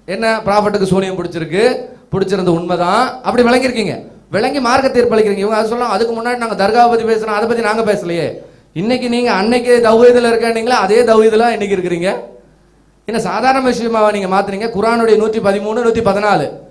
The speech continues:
இந்த ரெண்டு அத்தியாயங்களையும் சொல்லி இதன்படி தீர்ப்ப-, தீர்ப்பளிச்சிருக்கீங்க. மூ-, ரெண்டு அத்தியாயத்தையும் நீங்க புரிஞ்சிருக்கிறீங்க. அந்த ரெண்டு அத்-, அப்ப அந்த, அந்த அத்தியாயம் உங்களுக்கு முரண்படுதே. நீங்க சொன்னதுக்கு அந்த ரெண்டு அத்தியாயம் முரண்பட்டுறதே. நீங்க அன்றைக்கு வை-, வைத்த விளக்கம்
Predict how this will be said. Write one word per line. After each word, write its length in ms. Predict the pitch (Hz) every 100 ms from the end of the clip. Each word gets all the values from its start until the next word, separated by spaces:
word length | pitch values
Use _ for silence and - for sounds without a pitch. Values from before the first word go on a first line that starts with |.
| _
இந்த 20 | 147
ரெண்டு 300 | 180 220 202
அத்தியாயங்களையும் 640 | 190 233 240 247 247 240
சொல்லி 320 | 208 208 254 539 - - - _
இதன்படி 840 | 160 202 285 302 277 277 339 320
தீர்ப்ப-, 580 | - - 254 240 220 214
தீர்ப்பளிச்சிருக்கீங்க. 720 | 254 269 254 190 202 190 147 - - - 151
மூ-, 100 | 190
ரெண்டு 260 | 170 185 185
அத்தியாயத்தையும் 440 | 180 269 269 285
நீங்க 160 | 269 214
புரிஞ்சிருக்கிறீங்க. 720 | 226 233 202 185 156 202 254 - - -
அந்த 180 | 170 185
ரெண்டு 200 | 196 202
அத்-, 160 | 202
அப்ப 180 | 196 220
அந்த, 280 | 240 262 262
அந்த 200 | 214 233
அத்தியாயம் 420 | 233 269 285 269
உங்களுக்கு 380 | 214 254 262 240
முரண்படுதே. 540 | 262 247 220 180 - - - - -
நீங்க 220 | 190 226
சொன்னதுக்கு 360 | - 240 269 262
அந்த 180 | 277
ரெண்டு 180 | 240 247
அத்தியாயம் 320 | 247 269 277
முரண்பட்டுறதே. 600 | 254 269 247 240 208 123 - - -
நீங்க 220 | 202 214
அன்றைக்கு 320 | 214 262 240
வை-, 160 | 226 185
வைத்த 260 | 226 226
விளக்கம் 580 | 196 196 220 233 269 262